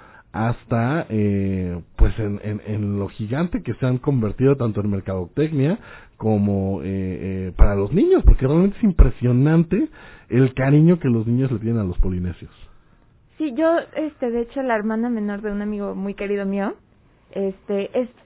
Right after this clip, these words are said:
Speaker 2: mega fan de los polinesios. Fue cuando yo los conocí, me enseñó sus videos, me enseñó el juego de Uno, y yo de, "Ah, caray".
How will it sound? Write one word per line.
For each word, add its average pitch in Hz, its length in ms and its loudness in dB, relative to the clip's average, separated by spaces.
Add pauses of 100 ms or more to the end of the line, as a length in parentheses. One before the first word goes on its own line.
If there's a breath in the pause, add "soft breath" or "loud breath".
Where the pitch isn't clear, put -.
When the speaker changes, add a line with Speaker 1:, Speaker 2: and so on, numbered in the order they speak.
Speaker 2:
mega 254 280 -6
fan 220 220 -4
de 240 80 -2
los 220 120 -6
polinesios. 196 540 -8 (100)
Fue 233 120 -4
cuando 247 220 -4
yo 214 220 -6
los 226 160 -8
conocí, 208 520 -8 (520 soft breath)
me 233 100 0
enseñó 240 360 0
sus 233 180 -8
videos, 214 340 0
me 220 120 0
enseñó 214 300 -2
el 214 80 -4
juego 214 240 -4
de 196 140 2
Uno, 214 240 0
y 208 40 -4
yo 214 120 -2
de, 208 180 -6
"Ah, - 140 -20
caray". 277 320 -6